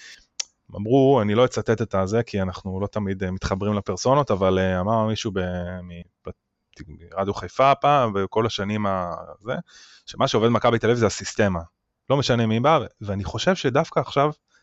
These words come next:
זו הבשורה האמיתית, אתה נגעת בזה, הסיסטמה, יש סיסטמה, יש איזשהו, איזושהי מערכת שאלברמן כנראה עזר לבנות,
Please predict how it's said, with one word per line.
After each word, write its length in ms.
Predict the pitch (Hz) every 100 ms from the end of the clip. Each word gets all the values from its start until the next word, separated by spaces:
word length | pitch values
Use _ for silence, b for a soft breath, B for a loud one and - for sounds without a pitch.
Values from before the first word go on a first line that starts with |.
| _
זו 180 | 104 147
הבשורה 360 | 170 - 135 151
האמיתית, 300 | 131 131 120
אתה 100 | 101
נגעת 280 | 104 143 143
בזה, 300 | 104 92 76
הסיסטמה, 540 | 95 - - 180 127
יש 100 | 107
סיסטמה, 440 | - - 147 127 95 -
יש 220 | 143 - -
איזשהו, 420 | 127 131 - 98
איזושהי 300 | 104 147 123
מערכת 440 | 95 90 123 160 156
שאלברמן 1160 | 101 87 71 _ _ _ - 110 120 117 101 95
כנראה 320 | 98 95 107
עזר 200 | 95 98
לבנות, 480 | 90 87 120 165